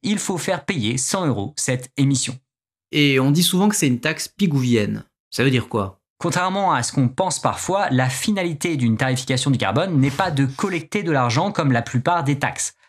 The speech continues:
Speaker 1: mais d'augmenter le coût d'utilisation des ressources fossiles. Ce qui facilite l'adoption d'alternatives et la réduction des consommations polluantes les moins utiles. Une taxe pigouvienne, c'est une taxe incitative,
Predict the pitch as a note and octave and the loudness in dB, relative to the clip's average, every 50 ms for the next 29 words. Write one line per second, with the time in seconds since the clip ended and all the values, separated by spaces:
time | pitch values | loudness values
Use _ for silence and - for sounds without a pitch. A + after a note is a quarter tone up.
0 | _ _ A#2 A2+ A#2 A#2+ A2 A2+ B2 B2+ G3+ A#3 G3 F#3 F3 E3+ E3 D3+ C3 - | _ _ 0 2 2 2 2 0 0 0 0 0 0 0 0 0 -2 -2 -2 -2
1 | C#3 D#3 F3 D#3 B2+ B2+ C3 C3 - - G3 G#3 G3 D3+ C3+ D#3 C#3+ - E3 D3+ | -2 0 0 2 2 2 2 0 -2 -4 -2 -2 -2 0 -2 -2 -2 0 0 0
2 | C3 A2+ G#2 F#2+ - - D3 E3+ D#3 B2+ B2+ G#2 F#2+ G2+ F#2 - - D#3+ D3 - | 2 2 0 0 0 0 0 0 0 0 0 -2 -2 -4 -4 -2 -2 -2 -2 -4
3 | - - - C#3+ C3 - C3 A#2 - - _ _ _ _ _ _ _ _ _ _ | -6 -2 0 -2 0 0 -4 -6 -6 -14 _ _ _ _ _ _ _ _ _ _
4 | _ - - B2+ - - A#2 - - D#3+ D3+ - - E3 F3+ D3+ - C#3 A#2+ B2 | _ -4 -2 -2 0 0 -2 0 0 -2 -2 -2 -2 -2 -2 0 0 0 0 0
5 | A#2+ - - D#3 D3+ C3 A#2 G#2+ G#2+ - A2+ F#2+ F#2 E2+ - - G3 A3 G#3 E3 | -2 -2 0 2 2 2 2 0 0 0 0 0 0 -4 -2 -2 -2 -2 -2 -4
6 | - - D#3+ F3 F3+ F3 D3+ C#3+ C3 C#3+ D3 C#3 B2+ B2 - B2+ C#3 E3 E3+ E3 | -4 -4 -4 -2 0 0 0 2 2 2 2 2 0 0 2 2 2 2 0 -2
7 | D3+ - D3 C3 - A2+ F#2+ F2 - - C#3+ E3 E3 C3+ - E3 C#3 G#2+ F2+ F2+ | 0 0 0 2 2 0 0 -2 -2 0 0 0 0 0 0 0 0 0 0 -2
8 | A2 - - - F2+ F2+ G2 A#2+ C3 C3 - _ - B2 C3 - A2+ - - - | -4 -4 -4 -6 -4 0 0 0 0 -2 -4 _ -2 -2 0 -2 -4 -4 -6 -14
9 | _ _ _ _ _ _ _ _ _ _ _ - C3 C3 C3 F#3+ F#3 - - - | _ _ _ _ _ _ _ _ _ _ _ 2 2 4 2 0 -4 -4 -6 -8
10 | - - - G3+ E3+ F#3 E3+ C3+ B2 C#3+ E3 G3+ A3 A3 F3+ D3 - - C3+ A#2+ | 0 2 2 2 2 2 2 4 4 4 4 2 0 0 -2 -2 0 2 2 2
11 | A2 - E3+ F3+ - - - - - E3 E3+ D3+ - F3+ C#3+ D#3+ C#3 - - G2+ | 2 2 0 0 -2 -6 -10 -4 -4 -2 -2 0 -2 -2 -2 -2 -2 0 -2 -4
12 | F#2 G#2 | -4 -6